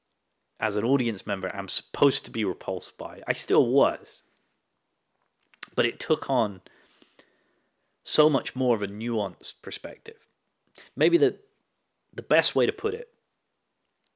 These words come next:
is the mother figure in that film, who I felt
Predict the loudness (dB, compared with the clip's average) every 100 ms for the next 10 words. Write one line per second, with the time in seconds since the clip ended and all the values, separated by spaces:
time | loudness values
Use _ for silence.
0 | _ _ -18 -12 -12 -10 -4 0 2 0
1 | -2 -4 -4 -4 -6 -16 -18 -18 -18 -20
2 | _ _ _ _ _ _ _ _ _ _
3 | _ _ -10 -2 0 -2 -6 -12